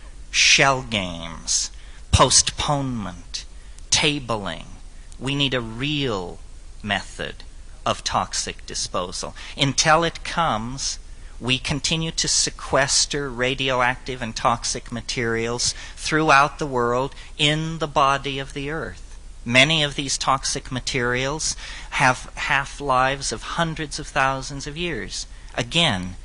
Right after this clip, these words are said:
yesterday's newspaper. Greenpeace reported encountering a Soviet frigate in the Sea of Japan, dumping nuclear cores and nuclear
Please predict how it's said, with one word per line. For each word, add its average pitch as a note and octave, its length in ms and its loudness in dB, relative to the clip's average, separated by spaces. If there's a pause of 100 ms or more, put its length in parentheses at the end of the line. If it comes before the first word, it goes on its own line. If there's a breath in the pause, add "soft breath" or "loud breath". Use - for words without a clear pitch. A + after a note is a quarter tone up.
(200)
yesterday's A#2 1200 2
newspaper. C3 840 -2 (240 loud breath)
Greenpeace A#2+ 680 2
reported A#2+ 560 0
encountering A#2+ 800 0
a A2 60 -4
Soviet A2+ 680 0
frigate A#2+ 540 -2
in B2 100 -4
the A2+ 80 -4
Sea A#2 320 0
of A2+ 140 -6
Japan, A#2 640 -2 (540 loud breath)
dumping B2+ 680 4
nuclear B2 520 0
cores B2+ 840 0
and A2+ 260 -2
nuclear A#2 640 -2